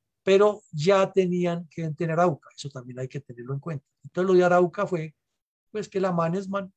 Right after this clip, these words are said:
eh, por medio de un ruso que tenía su corazoncito al lado izquierdo bien marcado, les ayudó con unas extorsiones y los levantó. Pero aquí hay elementos interesantes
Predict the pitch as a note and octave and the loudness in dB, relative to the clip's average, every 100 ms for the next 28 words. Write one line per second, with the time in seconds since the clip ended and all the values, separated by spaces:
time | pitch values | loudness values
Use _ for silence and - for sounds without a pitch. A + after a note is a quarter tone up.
0 | _ C3 A#2 _ C3 C#3 D3+ D#3+ E3 E3 | _ -20 -20 _ -8 -4 -4 -4 -4 -6
1 | D#3+ E3+ D3 E3 E3 _ _ _ _ _ | -4 -4 -4 -6 -10 _ _ _ _ _
2 | _ _ - C3+ C3 C#3 C#3 E3+ D3 B2+ | _ _ -18 -10 -6 -4 -4 -4 -4 -4
3 | C3 D#3 C#3+ E3 D3 - - C#3+ D3+ E3+ | -4 -8 -6 -6 -8 -12 -8 -2 0 0
4 | - F#3+ E3+ F3 F3+ F3+ F#3+ F3+ E3 D#3 | 0 0 2 4 4 2 0 0 -2 -2
5 | _ _ _ _ _ D#3+ D3 D#3+ D#3+ D#3+ | _ _ _ _ _ -10 -6 -6 -4 -2
6 | F#3 F#3 F#3 F3+ E3 C3+ C#3+ B2 D3+ D#3+ | -4 -2 -2 -2 -2 -4 -6 -6 -6 -6
7 | C#3 _ _ _ _ _ - E3 E3 D#3+ | -8 _ _ _ _ _ -4 -2 0 0
8 | D#3 D#3+ A#3 F3 - _ _ _ _ _ | 0 -2 -2 -4 -8 _ _ _ _ _
9 | _ G3 G3 G#3 - G3 F#3 G#3+ A#3 B3 | _ 4 4 2 -4 -4 0 2 4 4
10 | G#3 G3+ F#3+ A#3 G3 E3 D#3+ D3+ F3 E3 | 4 2 0 -2 -2 -2 -4 0 0 -2
11 | - G#3+ - | -8 -10 -12